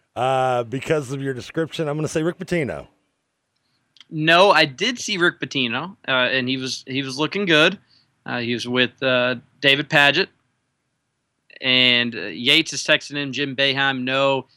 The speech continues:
Speaker 2: His next guest, uh, Larry Brown, no.
Speaker 1: Well,
Speaker 2: Larry
Speaker 1: that's
Speaker 2: Brown
Speaker 1: a
Speaker 2: doesn't
Speaker 1: good
Speaker 2: play,
Speaker 1: one.
Speaker 2: he doesn't play Kentucky annually. I did see Larry Brown there. He looked, he looked awake. He looked ready. Uh, you would have thought that these games were going off at six A M, how pumped up he was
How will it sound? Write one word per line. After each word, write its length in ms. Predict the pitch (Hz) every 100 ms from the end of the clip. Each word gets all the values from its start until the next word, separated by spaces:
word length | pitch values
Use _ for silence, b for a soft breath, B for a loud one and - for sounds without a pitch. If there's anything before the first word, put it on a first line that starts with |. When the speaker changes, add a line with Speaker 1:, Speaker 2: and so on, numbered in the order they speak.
| _
Speaker 2:
His 180 | 151 120
next 320 | 139 139 -
guest, 500 | 143 139 135 - - _ _ _ -
uh, 100 | 120
Larry 360 | 127 135 135
Brown, 720 | 123 123 127 127 127 123 -
no. 440 | 127 127 131 127 127 123 131
Speaker 1:
Well, 100 | 123
Speaker 2:
Larry 160 | 123 127
Speaker 1:
that's 80 | 120
Speaker 2:
Brown 120 | 123
Speaker 1:
a 80 | 120
Speaker 2:
doesn't 160 | 117
Speaker 1:
good 60 | 101
Speaker 2:
play, 160 | 92 95
Speaker 1:
one. 120 | - _ _ _ -
Speaker 2:
he 160 | 156
doesn't 340 | 143 151 143 143
play 240 | 147 147
Kentucky 600 | 131 139 143 135 139 135
annually. 600 | 131 131 131 127 127 127
I 60 | 127
did 140 | 131
see 120 | - 143
Larry 220 | 147 160
Brown 280 | 147 147 143
there. 180 | 143 147
He 100 | 139
looked, 280 | 143 -
he 140 | 135 143
looked 200 | 160 160
awake. 340 | 147 135 147
He 100 | 143
looked 200 | 147 156
ready. 420 | 139 139 135 147 - B
Uh, 40 | B B B -
you 120 | 135
would 80 | 139
have 100 | -
thought 280 | 147 139 120
that 220 | 139 131
these 260 | 135 135 127
games 360 | 127 143 139 131
were 80 |
going 240 | 135 139 139
off 160 | 135 139
at 80 |
six 280 | - 151 -
A 220 | 143 135
M, 120 | 156 147
how 260 | 135 127 117
pumped 280 | 147 139 135
up 160 | 135 -
he 100 | 131
was 340 | 127 131 -